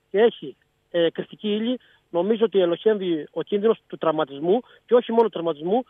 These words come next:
ακόμα και του θανάτου. Όπως αυτή τη στιγμή το είδαμε μέσα από αυτόν τον άνθρωπο. Να φεύγει άδικα από τη ζωή ένας νέος άνθρωπος τριάντα τριών ετών.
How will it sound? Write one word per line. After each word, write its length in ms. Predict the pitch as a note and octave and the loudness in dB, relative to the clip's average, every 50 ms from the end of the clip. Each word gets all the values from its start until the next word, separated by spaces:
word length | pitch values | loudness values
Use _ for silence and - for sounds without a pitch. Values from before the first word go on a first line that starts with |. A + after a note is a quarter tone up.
| _ _ _ | _ _ _
ακόμα 340 | - E3 - - A#3 A#3+ B3 | -8 -2 0 2 2 2 2
και 340 | - - G3+ F#3+ F#3+ F3 E3 - | 0 0 0 2 2 0 -2 -4
του 80 | F3 | -6
θανάτου. 480 | - - F#3 F3+ F#3+ G3 - - _ _ _ _ _ _ _ _ _ _ _ _ _ - A3 | -2 0 2 2 4 2 2 0 _ _ _ _ _ _ _ _ _ _ _ _ _ -2 -2
Όπως 280 | G#3+ G3+ A3 F#3 - | 0 2 0 -2 -2
αυτή 160 | - - - | -6 -8 -8
τη 60 | G3+ - | -8 -6
στιγμή 320 | - E3 E3 F3+ G#3+ B3+ - - - - _ _ | -4 -2 0 2 2 0 -2 -6 -14 -20 _ _
το 100 | - F#3+ | 0 2
είδαμε 240 | G#3 G#3 A3+ G#3 G3+ | 2 4 2 0 0
μέσα 260 | F#3+ G3 G#3+ G#3+ A3 | 0 -2 0 0 -2
από 80 | F3 F3 | -2 -2
αυτόν 160 | - A3 F3+ | -4 -4 -2
τον 160 | F#3+ F#3 F#3 | 0 2 2
άνθρωπο. 360 | F3 E3 D3+ C#3+ C3+ C#3 - _ _ _ _ - | 2 0 -4 -8 -10 -12 -12 _ _ _ _ -8
Να 100 | F3 E3 | -4 0
φεύγει 280 | - G#3+ F#3 E3+ F#3 | 0 0 2 4 4
άδικα 240 | F#3+ G3 A3 - F3+ | 4 4 2 0 -2
από 80 | D3+ - | -4 -4
τη 60 | E3 | -6
ζωή 400 | D3 C#3 D#3+ E3 G3+ B3 C4 A#3+ _ _ _ _ _ _ | -4 0 0 2 2 2 0 -4 _ _ _ _ _ _
ένας 280 | F#3+ F#3 F#3+ F#3 E3 | 0 2 2 2 0
νέος 220 | D3+ F#3 F#3+ E3 - | 2 0 0 2 2
άνθρωπος 300 | F#3 G3 G3 G3 F#3+ - | 2 0 0 -2 -6 -8
τριάντα 260 | - D#3+ D#3+ D3+ D#3 | -8 -6 -4 -4 -2
τριών 220 | C#3+ E3+ F3+ F3 E3 | -2 -2 -2 -2 -2
ετών. 300 | D3+ - D#3 B2 - | -2 -4 -4 -6 -8